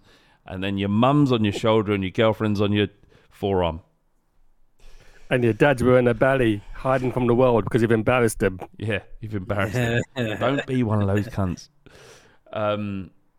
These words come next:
Speaker 1: imagine if this lad had NordVPN installed. Uh, he, he would,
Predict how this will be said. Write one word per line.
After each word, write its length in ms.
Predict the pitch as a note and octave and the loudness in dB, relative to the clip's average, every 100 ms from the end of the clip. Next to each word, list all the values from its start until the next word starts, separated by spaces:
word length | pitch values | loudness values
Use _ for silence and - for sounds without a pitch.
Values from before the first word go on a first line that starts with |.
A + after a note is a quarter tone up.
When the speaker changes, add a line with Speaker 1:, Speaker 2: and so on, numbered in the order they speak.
| _ _ _ _ _ _ _ _ _ _ _ - | _ _ _ _ _ _ _ _ _ _ _ -8
Speaker 1:
imagine 360 | C3 F#3+ G#3 G3 | -2 0 2 0
if 140 | E3+ | 2
this 180 | F3+ C#3+ | 0 2
lad 200 | C3+ B2 | 4 4
had 160 | A2+ G#2+ | 4 4
NordVPN 760 | A#2+ A#2 G#2 A2+ G2+ A2 A2 | 4 4 2 0 2 2 2
installed. 420 | F2 - D#2+ D#2+ - - _ _ _ _ _ _ _ _ - | 0 -2 -10 -12 -16 -20 _ _ _ _ _ _ _ _ -12
Uh, 160 | G2+ G2 | -8 -6
he, 80 | A2+ | -4
he 240 | C3 B2 | -2 2
would, 300 | C#3+ C#3+ - | 4 4 -2